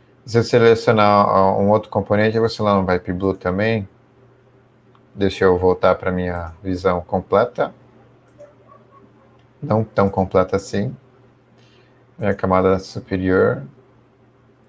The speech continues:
Ah, é. Desmarca isso aqui.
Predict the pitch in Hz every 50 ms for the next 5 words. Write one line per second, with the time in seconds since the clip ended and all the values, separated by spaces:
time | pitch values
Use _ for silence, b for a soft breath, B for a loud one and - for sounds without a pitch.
0 | _ _ _ - 104 98 95 - - - - 95 95 95 92 92 92 90 87 87
1 | 87 _ _ _ _ _ _ _ _ _ _ _ _ _ _ _ _ _ _ _
2 | _ _ _ _ _ _ _ _ _ _ _ _ _ _ _ _ _ _ _ -
3 | - 156 - 98 196 - - - - - - - -